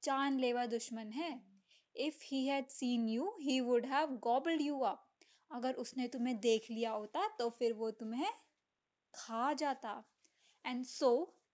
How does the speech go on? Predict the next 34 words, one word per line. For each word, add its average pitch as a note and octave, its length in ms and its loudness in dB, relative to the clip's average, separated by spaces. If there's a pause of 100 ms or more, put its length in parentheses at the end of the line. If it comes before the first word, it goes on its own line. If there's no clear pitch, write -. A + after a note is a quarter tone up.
(120)
the D4 180 2
little F#4 340 0
mouse A#3+ 360 -2
learned B3+ 580 0
a - 0 - (180)
very D#4 380 4
important B3 560 0
rule। A3+ 260 -6 (680)
और A#3+ 140 2
इसी B3 340 -2
से D#4+ 400 -4 (300)
उस C#4 220 -6
छोटे C4 400 2
से C#4 140 -6
चूहे A#3+ 380 -2
ने E4+ 200 0
एक B3 160 -4
बहुत A3+ 580 -2
ही F#4+ 200 2
ज़रूरी A#3+ 540 -2 (540)
रूल C#4+ 340 2
सीखा। A#3+ 480 -8 (840)
You F4 180 8 (100)
cannot A#3 440 2 (160)
always A#3 420 2
judge A#3+ 320 -4
someone A3+ 500 -4 (220)
by A#3+ 220 2
the E4 200 0
way A3+ 300 0 (500)
he D4 260 4 (280)
or C4+ 200 4
she B3+ 520 -4
looks। F#4+ 300 -2